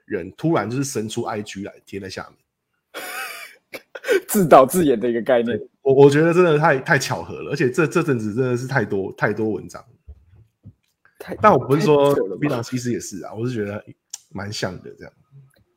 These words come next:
Speaker 2: 哦，就也是有可能是一个商业的操作手法这样子。
Speaker 1: 对啊，对啊，对啊。他太正了啦。
Speaker 2: 哎，这个真的蛮不错，而且我记得我那时候就在你的那个，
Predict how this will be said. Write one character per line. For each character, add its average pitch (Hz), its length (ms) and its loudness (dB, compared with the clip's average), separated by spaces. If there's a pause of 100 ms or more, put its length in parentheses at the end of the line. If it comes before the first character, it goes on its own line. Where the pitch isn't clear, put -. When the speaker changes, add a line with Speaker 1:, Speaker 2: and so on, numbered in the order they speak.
Speaker 2:
哦， 147 580 -2
就 196 120 4
也 156 240 4
是 214 200 2
有 156 200 8
可 156 160 -10
能 113 140 -10
是 - 180 -6
一 131 60 -2
个 123 80 -2
商 139 300 -4
业 135 180 0
的 104 80 -4
操 113 240 -6
作 113 200 -6
手 - 240 -14
法 - 260 -12
这 76 100 -12
样 85 160 -14
子。 - 120 -20 (480)
Speaker 1:
对 127 120 0
啊， 98 160 -4
对 90 100 -10
啊， - 80 -16
对 - 120 -18
啊。 - 60 -20 (1000)
他 175 80 -2
太 196 100 4
正 117 220 -2
了 98 80 -8
啦。 - 100 -10 (920)
Speaker 2:
哎， 139 80 -2
这 247 120 -2
个 240 80 6
真 180 140 -2
的 151 80 0
蛮 110 220 -4
不 104 80 -12
错， 113 320 0
而 180 40 8
且 240 80 10
我 165 140 10
记 220 140 2
得 143 80 8
我 113 120 4
那 151 140 -2
时 156 100 0
候 139 80 6
就 139 120 -2
在 139 180 4
你 113 140 -4
的 98 160 -6
那 120 120 -6
个， 101 440 -2